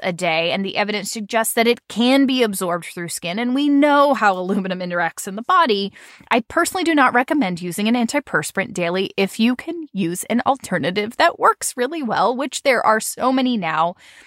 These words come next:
on the market that do not have endocrine disruptors and do not have aluminum, natural deodorants also let you sweat, as I was talking about with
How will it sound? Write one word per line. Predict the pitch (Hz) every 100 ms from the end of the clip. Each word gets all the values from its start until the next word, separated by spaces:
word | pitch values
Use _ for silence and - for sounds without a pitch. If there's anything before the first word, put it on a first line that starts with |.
| _ -
on | 220 247
the | 269
market | 233 165 160 170 170 - _ _ _ _ _ _ _
that | 190 190 185 180 175 - -
do | 202 208
not | 214 220
have | 277 254
endocrine | 233 226 233
disruptors | 226 180 - 175 175 180
and | 185
do | 175
not | 165 147
have | 180
aluminum, | 180 185 214 196 147 - - _ _ _ _ _ 214
natural | 233 262 330
deodorants | 277 240 220
also | 202 196 214
let | 185
you | 202
sweat, | - 269 311
as | 214 185
I |
was | 180 180
talking | 190 180 185
about | 180 -
with | 185